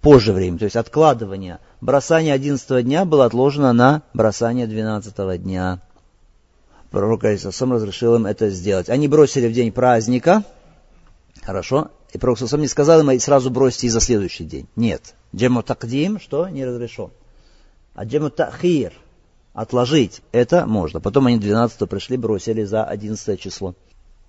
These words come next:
А другой из этого хадиса, что человек, у которого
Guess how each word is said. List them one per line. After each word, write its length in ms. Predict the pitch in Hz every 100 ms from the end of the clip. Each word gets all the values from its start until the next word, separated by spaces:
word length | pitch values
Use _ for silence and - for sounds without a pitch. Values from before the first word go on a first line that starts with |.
| _ _ _
А 100 | -
другой 320 | 131 156 190
из 140 | 147 160
этого 200 | 151 143
хадиса, 360 | 139 151 147
что 160 | 139 135
человек, 260 | - 165 156
у 40 |
которого 580 | 135 127 151 151 165